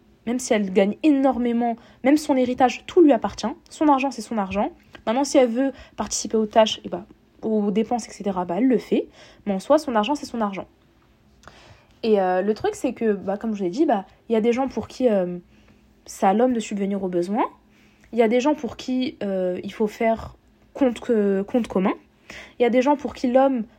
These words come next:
doit payer beaucoup plus que la femme. Donc, il y a des gens qui sont dans le cinquante cinquante aussi. Et il y a des gens pour qui c'est, euh,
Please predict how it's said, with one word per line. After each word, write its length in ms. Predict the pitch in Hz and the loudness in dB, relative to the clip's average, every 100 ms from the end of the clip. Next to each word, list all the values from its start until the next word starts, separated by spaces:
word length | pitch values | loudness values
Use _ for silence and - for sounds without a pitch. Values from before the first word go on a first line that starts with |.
| - | -16
doit 720 | 190 214 226 220 202 202 202 - - - - | -4 2 4 4 4 2 0 -6 -16 -20 -4
payer 240 | 254 240 | 0 2
beaucoup 260 | 208 330 330 | 4 4 2
plus 240 | - 302 | 0 0
que 80 | - | 2
la 140 | 220 196 | 2 2
femme. 240 | - 294 330 202 | 2 2 0 -6
Donc, 200 | 208 - | -8 -2
il 60 | |
y 60 | 214 | 2
a 40 | |
des 100 | 208 | 2
gens 120 | 233 269 | 0 -4
qui 160 | - | -8
sont 180 | - 220 | -6 -2
dans 80 | 202 | -2
le 40 | |
cinquante 280 | 190 202 196 | -4 -6 -6
cinquante 320 | - 240 453 | -4 -2 0
aussi. 180 | 320 - | 0 0
Et 340 | 494 - - | -2 -4 -2
il 20 | 240 | 2
y 40 | |
a 40 | |
des 120 | 240 262 | 4 4
gens 140 | 359 | 4
pour 120 | 294 | 0
qui 140 | - 392 | -10 -4
c'est, 320 | - 311 | 0 2
euh, 80 | 320 | 2